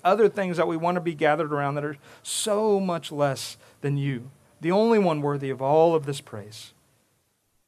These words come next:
Would you just keep us from setting, settling for these foolish little kingdoms of our own making?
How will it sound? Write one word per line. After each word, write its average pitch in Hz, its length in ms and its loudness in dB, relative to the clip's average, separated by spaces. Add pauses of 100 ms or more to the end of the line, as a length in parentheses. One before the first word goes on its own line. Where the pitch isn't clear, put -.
Would 151 100 -14
you 170 60 -6
just 165 200 -8
keep - 300 -6
us 139 160 -2
from 139 220 -8
setting, 160 640 -4 (640)
settling 165 480 2
for 139 120 -10
these 139 160 -6
foolish 165 460 -2
little 147 160 0
kingdoms 139 500 -6
of 127 100 -10
our 127 160 -2
own 135 220 -4
making? 117 360 -10